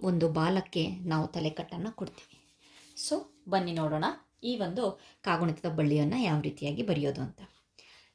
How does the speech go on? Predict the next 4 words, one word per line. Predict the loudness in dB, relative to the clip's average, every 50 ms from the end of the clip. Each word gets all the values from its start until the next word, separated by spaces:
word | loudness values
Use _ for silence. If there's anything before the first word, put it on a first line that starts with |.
| _ 2
ಯ | 4 6 8 8 6 4 0 -8 _ _ _ _ 0
ಪ್ಲಸ್ | 2 4 4 2 0 -2 -8 -12 -16 _ _ _ _ _ 4 8
ಅ, | 8 8 8 6 0 -8 -20 _ _ _ _ _ _ _ _ _ _ _ _ _ _ _ _ _ _ _ _ _ -10
ಯ. | -4 4 8 12 12